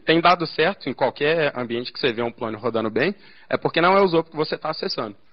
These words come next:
é algum sistema de cache na frente. Isso aí é, é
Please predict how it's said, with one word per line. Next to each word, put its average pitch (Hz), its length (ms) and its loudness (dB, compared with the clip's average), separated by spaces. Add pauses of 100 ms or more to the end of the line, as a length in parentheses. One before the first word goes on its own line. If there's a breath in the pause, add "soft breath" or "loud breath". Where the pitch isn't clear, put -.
(100)
é 117 80 -2
algum 120 180 0
sistema 160 300 -6
de 156 100 -8
cache 127 280 -2
na - 80 -18
frente. 113 340 -10
Isso - 160 -4
aí 165 140 -2
é, 240 320 0 (2000 soft breath)
é - 140 -10